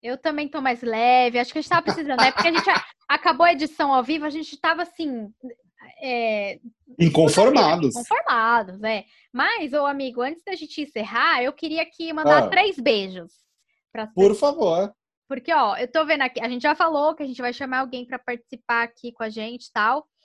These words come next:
Speaker 1: É, mas, de qualquer forma, a gente tá vendo quem tá interagindo e tudo mais, né? Então, vai lá no Instagram, arroba Espera Que Tem Mais, faz o seu comentário, deixa a sua opinião. Quando estiver ouvindo o podcast, posta nos seus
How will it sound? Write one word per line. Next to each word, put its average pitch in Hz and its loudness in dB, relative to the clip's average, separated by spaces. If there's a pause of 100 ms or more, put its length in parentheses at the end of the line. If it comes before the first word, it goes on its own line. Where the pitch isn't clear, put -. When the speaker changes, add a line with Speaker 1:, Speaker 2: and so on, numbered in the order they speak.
(280)
Speaker 1:
É, 214 0 (920)
mas, 302 2
de - -16
qualquer 285 0
forma, 247 -2
a 208 -6
gente 220 -10
tá 339 0
vendo 415 -4
quem 370 -8
tá 359 0
interagindo 330 -4
e - -8
tudo 277 -12
mais, 285 0
né? 240 -6
Então, 247 -8
vai 233 0
lá 277 -2
no 269 -8
Instagram, 240 -4
arroba 226 0
Espera 226 -4
Que 220 -14
Tem 208 -10
Mais, 240 2 (540)
faz 349 2
o - -20
seu 339 -4
comentário, 247 0
deixa 254 -2
a - -10
sua 294 -10
opinião. 254 0 (200)
Quando 320 2
estiver 302 2
ouvindo 285 2
o 294 -2
podcast, 277 -2 (460)
posta 349 6
nos 302 -4
seus 254 -6